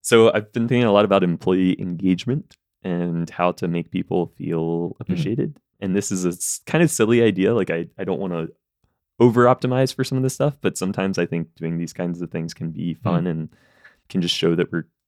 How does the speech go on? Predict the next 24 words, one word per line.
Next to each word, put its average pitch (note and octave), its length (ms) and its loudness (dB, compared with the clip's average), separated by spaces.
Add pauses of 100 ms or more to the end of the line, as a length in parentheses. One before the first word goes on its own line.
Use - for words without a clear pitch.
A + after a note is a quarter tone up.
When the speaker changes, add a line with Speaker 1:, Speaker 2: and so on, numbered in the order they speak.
(200)
Speaker 1:
trying G#2 400 2
to, F#2 340 2 (100)
people G#2+ 240 -4
feel G2 180 0
welcome. G#2+ 440 -2
So E2+ 260 -2 (300)
had G#2 160 0
this G2 280 0
idea F2 340 2
to E2 320 -2 (120)
create F2 520 0 (360)
either F2+ 240 0
patches C3 640 -2
or, F#2 120 -2
like, F2+ 180 -2
enamel A#2+ 400 0
pins B2 640 -2
or A2+ 80 2
something A2 540 0 (460)
and F2 520 0 (440)
give G2 200 0
them F#2 280 2
to E2+ 640 -2 (380)
critters C3 580 2